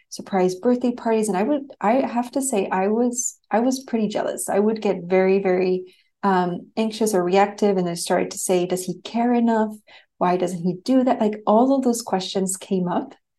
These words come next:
Um, and what I then understood is, is first of all, my definition of surprise. What, what did I make it mean that he, let's say, didn't do them? And so I remember this conversation that we had two years ago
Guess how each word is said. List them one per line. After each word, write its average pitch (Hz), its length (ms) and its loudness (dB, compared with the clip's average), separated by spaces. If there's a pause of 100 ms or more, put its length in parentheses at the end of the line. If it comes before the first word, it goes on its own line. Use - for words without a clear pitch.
(400)
Um, 185 600 2 (480)
and 214 140 6
what 214 120 8
I 208 80 6
then 214 180 4
understood 226 480 2
is, 190 340 0
is 185 280 -2
first 262 320 -2
of 180 100 2
all, 175 380 4
my 185 120 2
definition 185 460 -2
of 185 60 -8
surprise. - 560 -6 (220)
What, 208 320 2 (200)
what 208 220 0
did 208 100 2
I 190 120 4
make 180 260 -2 (240)
it - 180 -4
mean 208 400 0 (380)
that 175 160 -2
he, 180 360 -4
let's 185 160 -2
say, 185 200 2
didn't 180 360 -2 (100)
do 262 180 0
them? - 340 -6 (640)
And 220 180 4
so 220 100 4
I 214 40 8
remember 233 380 6
this 208 180 0
conversation 208 580 0
that 185 100 -2
we 185 100 -2
had 180 280 -4
two 214 120 -2
years 226 300 4
ago 180 420 0